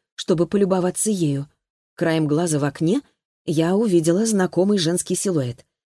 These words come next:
Я правда перепутала Майю с Ксюшей? Или просто выдала желаемое за действительное — когда на улице мелькнуло знакомое лицо? А что, если в тот момент на площади была и Майя,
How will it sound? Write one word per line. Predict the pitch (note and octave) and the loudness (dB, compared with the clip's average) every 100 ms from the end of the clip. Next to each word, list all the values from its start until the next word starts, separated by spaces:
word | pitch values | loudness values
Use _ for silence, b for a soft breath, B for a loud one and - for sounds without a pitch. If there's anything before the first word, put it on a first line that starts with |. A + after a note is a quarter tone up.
| _ _ _ - | _ _ _ -6
Я | D3 | -6
правда | D3 D3+ F#3+ D#3 | -2 0 0 -2
перепутала | D3 E3+ D#3 - D#3+ D#3 E3 | 0 2 2 2 0 2 2
Майю | D#3+ D3 D3 D3 | 2 0 0 -2
с | D3 | -4
Ксюшей? | - - C3+ G3+ C4+ - _ _ _ _ _ | -6 -6 -4 -2 -4 -6 _ _ _ _ _
Или | E3 E3 | 0 0
просто | D3+ E3+ - D#3+ | 0 -2 0 0
выдала | F3 F3 E3+ | 2 2 2
желаемое | C#3 D#3 E3 E3 D#3+ D#3+ | 0 0 0 0 0 0
за | E3 | 0
действительное — | E3+ F3 G3 B3+ F3 D3+ C#3 _ _ | 0 -2 -4 -2 -2 -2 -6 _ _
когда | - D3 D3+ | -4 0 2
на | C#3+ | 2
улице | D3 D3+ - D3 | 2 2 0 0
мелькнуло | D#3 E3 D#3 C#3+ | 0 0 0 2
знакомое | D#3 D#3 D#3 D#3 | 0 0 0 0
лицо? | E3+ G#3+ - C3+ - _ _ _ _ | 0 -4 -6 -8 -14 _ _ _ _
А | B2+ | -10
что, | - | -6
если | C3 B2+ B2 | -8 -6 -6
в | |
тот | - C3+ | -6 -4
момент | C3+ C#3 D3 D#3 - _ _ | -2 0 0 -2 -6 _ _
на | D#3+ D#3 | -2 0
площади | D3 D#3 - D3+ D3 | 0 0 2 0 2
была | C3+ D3+ D3 | 2 2 2
и | D#3+ F#3 | 0 0
Майя, | F3+ G3+ G#3 D3 | 2 0 0 -2